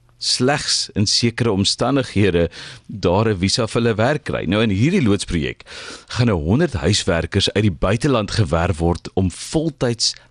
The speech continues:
aan huis te woon. Jong Koreane staan nie belang in hierdie tipe werk nie. Kinders is duur, vroue wil nie hulle beroepslewe onderbreek nie. Nou hoop hulle om nuwe lewe te blaas met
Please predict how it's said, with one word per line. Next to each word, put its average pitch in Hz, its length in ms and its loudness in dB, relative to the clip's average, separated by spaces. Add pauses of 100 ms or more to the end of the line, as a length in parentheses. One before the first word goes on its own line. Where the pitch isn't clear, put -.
(160)
aan 135 240 2
huis 85 240 2
te 104 120 0
woon. 76 300 0 (760)
Jong 104 300 2
Koreane 104 500 2
staan 117 260 0
nie 175 80 -2
belang 85 380 0
in 76 100 0
hierdie 92 220 0
tipe 120 240 -2
werk 107 320 0
nie. 107 200 2 (520)
Kinders 90 340 0
is 113 140 -2
duur, 107 360 0 (260)
vroue 110 360 2
wil 110 120 2
nie 117 100 4
hulle 107 180 4
beroepslewe 101 600 0
onderbreek 104 580 2
nie. 104 140 -2 (340)
Nou 123 320 2
hoop 95 200 2
hulle 87 280 0
om 82 420 0
nuwe 151 260 2
lewe 92 360 0
te 78 120 -4
blaas 64 420 -6
met 123 220 0